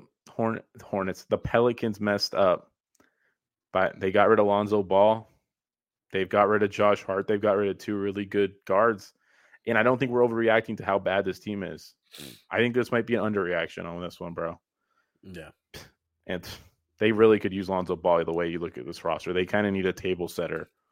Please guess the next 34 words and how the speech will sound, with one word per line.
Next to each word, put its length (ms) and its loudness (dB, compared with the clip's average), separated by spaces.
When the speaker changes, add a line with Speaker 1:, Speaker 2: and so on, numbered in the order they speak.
Speaker 1:
and 140 -8
a 40 2
Speaker 2:
Look 160 4
Speaker 1:
guy 200 6
Speaker 2:
at 60 2
Speaker 1:
who's 180 -2
not 180 0
Speaker 2:
you, 180 -4
though. 400 -12
Two 320 6
Speaker 1:
What? 140 10
Speaker 2:
transitions. 920 0
Speaker 1:
I'm 100 8
Speaker 2:
Two 60 12
Speaker 1:
not 160 10
even 140 4
trying 180 4
to. 60 -6
Speaker 2:
transitions. 240 -2
Speaker 1:
This 180 2
is 120 0
just 180 2
like 160 6
we 140 4
on 240 4
the 60 6
Speaker 2:
<laughs> 0 -
Speaker 1:
Xbox 540 6
mic 240 2
talking, 440 4
bro. 160 4
'Cause 160 -2
if 160 -2
you, 180 -4